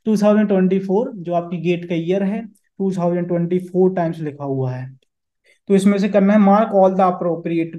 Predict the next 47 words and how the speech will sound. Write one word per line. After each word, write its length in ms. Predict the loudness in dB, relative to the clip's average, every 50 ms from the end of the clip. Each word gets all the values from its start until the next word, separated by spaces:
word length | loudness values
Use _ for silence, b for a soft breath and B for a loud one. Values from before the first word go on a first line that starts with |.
| -2 0
that 180 | 0 0 0 0
means 200 | 0 0 0 -2
कि 140 | -6 -6 -4
ये 100 | -2 -2
है 80 | 0 -2
आपका 420 | -2 -4 -6 -4 -4 -2 -2 -2 -2
एमएसक्यू, 500 | -2 -4 -4 -6 -8 -10 -10 -8 -8 -6 -4 -2
multiple 500 | -2 -2 -2 0 0 0 2 2 0 0
सिलेक्ट 480 | 0 0 0 2 2 2 0 -4 -8 -2
choice, 420 | 0 0 0 0 -2 -6 -8 -4 -6
okay। 240 | -4 -4 -4 -6 -6 -6 -12 -18 b b b b b b b _
So 260 | -6 -2 0 2 4 4
आपको 340 | 4 4 2 2 2 4 4
ये 100 | 4 4
solve 340 | 2 0 -2 -2 -2 -2 -2
करना 280 | -4 -6 -4 -4 -6 -6
था, 120 | -8 -10
okay। 260 | -12 -10 -6 -6 -6
I 160 | -2 -2 -2 2
hope 280 | 4 4 4 4 4
कि 60 | 4
आप 140 | 4 4 4
लोगों 180 | 4 4 4 4
ने 60 | 2
solve 280 | 0 0 -2 -2 -4 -4
किया 200 | -6 -6 -6 -4
होगा। 200 | -4 -4 0 -2
आप 140 | -2 0
चलो 220 | 0 0 2 4 4
मैं 140 | 4 2 2
देख, 200 | 0 -4 -4 -4
बताता 320 | -6 -4 -2 -4 -4 -4 -4
हूँ 160 | -4 -4 -4
आपको 140 | -4 -6 -6
इसको 120 | -6 -4
क्या 140 | -4 -4 -4
करना 260 | -4 -4 -4 -2 -2
है। 120 | -4 -8 -10 b b b b b b b b 0
टू 140 | 2 2 6 8
थाउजेंड 240 | 8 8 8 8 8
ट्वेंटी 280 | 8 8 8 6 6
फ़ोर 320 | 2 2 0 0 2 0 -2 -4 -8 -12 _ -4
परसेंट 520 | -4 -4 -4 -4 -2 -2 -2 -2 -4 -8 -20 _ _ _ _ _ _ _ _ _ 0
प्लस 340 | 4 4 6 6 4 0 -4 -12 -16 -20 _ _ _ _ _ _ _ _ _ _ _ _ 0
टू 120 | 2 2 2 4
थाउजेंड 300 | 4 4 6 6 4 4 4
ट्वेंटी 300 | 2 2 2 2 0